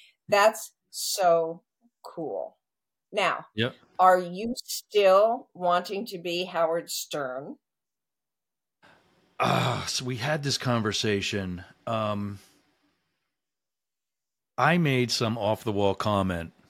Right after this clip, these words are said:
Speaker 2: about politics, but it's not something that Anderson Cooper or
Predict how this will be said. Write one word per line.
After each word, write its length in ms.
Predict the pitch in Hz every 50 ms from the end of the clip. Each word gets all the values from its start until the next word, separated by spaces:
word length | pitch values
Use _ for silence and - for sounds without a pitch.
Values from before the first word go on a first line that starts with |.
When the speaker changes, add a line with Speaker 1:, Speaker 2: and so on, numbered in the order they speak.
| _ _ _ _ _ _ _ _ _ _ _ _ _ _ _ _ _ _ _ _ _ _ _ _ _ -
Speaker 2:
about 320 | 101 92 104 107 127 -
politics, 800 | - 123 101 87 82 85 - - 76 - - - - - - - _ _ _ _ _ _ _ _ _ _ _ _ _ _ _ _ _ _ _ _ _ _ _ _ _ _ _ _ _ _ _
but 140 | 120 123 117
it's 200 | 110 104 - -
not 260 | 123 117 127 135 -
something 480 | - - 120 117 113 - 120 110 107 104
that 260 | 98 98 101 - -
Anderson 540 | - 104 110 110 107 107 101 - 104 98 90
Cooper 640 | - - 107 101 95 - 101 92 90 82 80 92 92 107
or 540 | 98 92 92 90 90 87 87 87 85 85